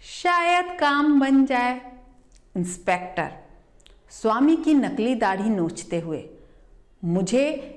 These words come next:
इसकी बहुत दिनों से तलाश थी। मैं तुम्हारा आभारी हूं रोशन,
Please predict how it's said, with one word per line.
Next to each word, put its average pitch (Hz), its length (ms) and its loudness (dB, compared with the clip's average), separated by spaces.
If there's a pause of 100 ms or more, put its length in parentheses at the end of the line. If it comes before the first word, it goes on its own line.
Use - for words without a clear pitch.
(100)
इसकी - 280 0
बहुत 220 440 0
दिनों 302 280 2
से 311 180 -2
तलाश 302 560 0
थी। - 380 -10 (240)
मैं 269 340 2
तुम्हारा 269 340 2
आभारी 175 560 -2
हूं 311 240 4
रोशन, 170 460 -4